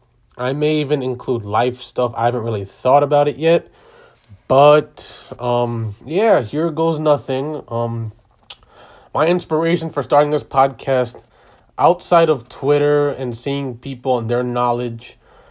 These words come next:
my seeing, I'm seeing a lot of people that I know start podcasts, so I figured, shit, why not start one, you know? So, right now I'm gonna be diving into Super Wild Card Weekend that just passed.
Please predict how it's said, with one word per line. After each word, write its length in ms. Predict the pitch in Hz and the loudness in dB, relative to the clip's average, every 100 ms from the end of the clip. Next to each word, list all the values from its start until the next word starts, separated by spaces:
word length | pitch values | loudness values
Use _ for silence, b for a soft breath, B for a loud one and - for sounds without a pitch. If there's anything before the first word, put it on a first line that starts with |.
| b b | b b
my 200 | 120 131 | -2 -2
seeing, 300 | 147 180 170 | 0 0 -2
I'm 180 | 135 175 | -2 -2
seeing 200 | 180 180 | 0 2
a 60 | 160 | 4
lot 220 | 147 156 | 4 4
of 280 | 139 - _ | 2 -6 _
people 340 | 147 143 151 135 | -14 -6 -2 0
that 140 | 120 | 0
I 160 | 123 135 | 0 -2
know 260 | 131 139 | -2 -4
start 400 | 123 131 127 - | -4 -4 -4 -4
podcasts, 640 | - 123 123 113 123 123 120 | 0 0 0 -4 -2 -2 -6
so 340 | - 120 107 | -8 -6 -4
I 160 | 113 120 | -4 -6
figured, 480 | - 131 120 117 107 _ _ _ _ _ | -8 -10 -8 -10 -14 _ _ _ _ _
shit, 440 | - - 127 104 104 | -20 -14 -10 -10 -8
why 220 | 113 123 | -6 -4
not 260 | 120 117 | -4 -6
start 320 | - 127 120 101 | -6 -4 -4 -4
one, 160 | 92 | -12
you 100 | 92 | -8
know? 280 | 110 120 113 B B B B B B B B B | -6 -6 -8 B B B B B B B B B
So, 600 | - - 170 180 170 160 _ _ _ _ - | -16 -4 0 0 0 -6 _ _ _ _ -6
right 240 | 170 196 | -4 0
now 220 | 185 185 | 2 2
I'm 100 | 175 | 2
gonna 160 | 175 170 | 2 0
be 100 | 165 | -2
diving 480 | 143 147 147 147 143 | -2 -2 -2 -4 -4
into 460 | 131 123 139 135 | -6 -4 -2 -2
Super 360 | 123 - 151 147 | -4 -6 -6 -4
Wild 380 | 135 135 131 120 | 2 4 4 0
Card 240 | 135 120 | -2 0
Weekend 380 | 123 123 147 135 | -2 -6 -6 -2
that 180 | 135 110 | -4 -4
just 320 | 131 127 - | -6 -8 -4
passed. 500 | 131 131 147 - | 0 0 0 -8